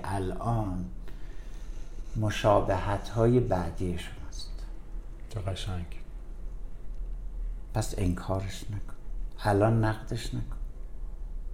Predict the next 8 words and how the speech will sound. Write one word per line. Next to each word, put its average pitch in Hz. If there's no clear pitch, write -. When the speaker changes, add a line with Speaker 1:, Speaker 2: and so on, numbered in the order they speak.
Speaker 1:
بعضی 92
می‌گم، 85
نمی‌گم 90
همه. 80
این 180
تفاوت‌ها 101
در 98
درون 95